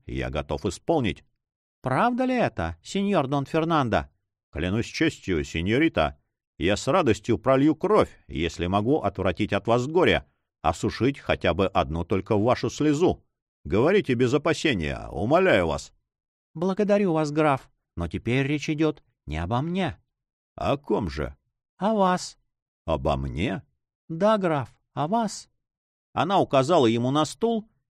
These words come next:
и молодой человек сел. «Я не понимаю вас», промолвил он. «Сейчас всё поймёте», отозвалась девушка. «Говорите же, прелестная Сивилла», улыбаясь, сказал Лоран. «Напротив,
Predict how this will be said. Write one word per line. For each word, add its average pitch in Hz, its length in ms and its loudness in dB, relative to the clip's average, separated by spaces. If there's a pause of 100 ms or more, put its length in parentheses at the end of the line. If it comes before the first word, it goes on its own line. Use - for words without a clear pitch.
и 190 60 -2
молодой 214 420 4
человек 95 480 0
сел. 76 340 -4 (720)
«Я 107 480 2
не 107 140 0
понимаю 127 560 0
вас», - 280 -10 (160)
промолвил 78 600 -4
он. 69 260 -8 (600)
«Сейчас 202 480 -2
всё 170 200 -4
поймёте», 117 640 -2 (220)
отозвалась 85 680 0
девушка. 78 540 -2 (420)
«Говорите 90 540 2
же, 143 360 0 (100)
прелестная 123 640 2
Сивилла», 87 640 0 (380)
улыбаясь, 82 760 0
сказал 76 500 -4
Лоран. 76 380 0 (640)
«Напротив, 175 720 -2